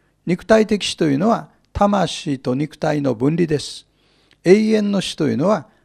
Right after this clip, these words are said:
霊的死が永遠に続くということです。このように不信仰、疑いが罪と死をこの世界にもたらしたんです。三番目に、それを解決するための方法ですが、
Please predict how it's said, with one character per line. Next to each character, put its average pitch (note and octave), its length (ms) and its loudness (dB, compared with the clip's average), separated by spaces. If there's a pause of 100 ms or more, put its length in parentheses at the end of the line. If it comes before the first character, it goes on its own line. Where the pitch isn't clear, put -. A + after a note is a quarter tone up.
(100)
霊 F#3 260 4
的 F#3 240 -4
死 - 160 -4
が B2 200 -2
永 G3 340 0
遠 F#3+ 300 -2
に F#3 120 -6
続 - 440 -6
く - 40 -20 (140)
と D3 80 -4
い B2+ 80 2
う A2+ 60 -4
こ G#2 80 -4
と G2 120 -14
で F#2+ 120 -16
す。 - 120 -18
こ G3+ 140 -4
の A3+ 120 2
よ A#3 180 0
う D3+ 60 -2
に F3+ 220 -4 (280)
不 F#3 160 -2
信 A3 280 0
仰、 - 320 -4
疑 A#3 500 -4
い G#3 200 -6
が A#3 240 -4 (380)
罪 F#3+ 340 0
と A#2+ 220 -4
死 - 260 -4
を G#3+ 180 -2 (160)
こ - 140 -2
の C3+ 80 4
世 C3 160 -4
界 C3 260 -4
に A3 200 -4 (160)
も A#2+ 120 -2
た B2+ 120 0
ら A2 100 -2
し - 100 -10
た A2 120 -6
ん F2 100 -12
で - 100 -18
す。 - 280 -20 (580)
三 G#3 340 0
番 G3+ 220 0
目 D#3+ 100 0
に、 C3+ 280 -6 (320)
そ - 180 4
れ B3+ 100 4
を A#3 140 8 (160)
解 B3+ 300 0
決 B3+ 200 2
す - 140 -8
る G#3+ 100 0
た G3+ 160 2
め D3 120 -2
の G#2+ 80 -2
方 G#2 200 -2
法 G#2+ 120 -8
で G2+ 100 -14
す A#2+ 140 -14
が、 D#3 120 -10